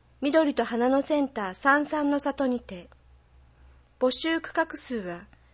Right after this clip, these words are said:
先着で五十区画程度。区画面積は、一区画二十五平方メートル。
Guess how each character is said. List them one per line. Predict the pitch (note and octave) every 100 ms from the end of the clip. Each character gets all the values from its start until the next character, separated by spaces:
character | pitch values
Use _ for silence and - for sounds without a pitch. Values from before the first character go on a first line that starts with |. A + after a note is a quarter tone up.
| _
先 | - C#4+ C#4+
着 | C#4+ C#4 C4+ C4
で | B3+ - _
五 | - A#3+
十 | D#4+ D#4
区 | - -
画 | D#4
程 | - - C#4+ G3
度。 | E3 - _ - _ - _ _ _ _ _ - -
区 | - -
画 | D#4+ D#4+ D#4+
面 | E4 D#4+
積 | C#4 A#3+ F#3+
は、 | E3+ F3 - _ _ _ _ -
一 | - -
区 | - -
画 | D4 - G3+ F3+ -
二 | A#3 D#4+
十 | D#4+ C4+
五 | G#3+ G#3+
平 | A#3 D#4
方 | C#4 D4+
メ | D4 D4
ー |
ト | C#4 G3
ル。 | E3+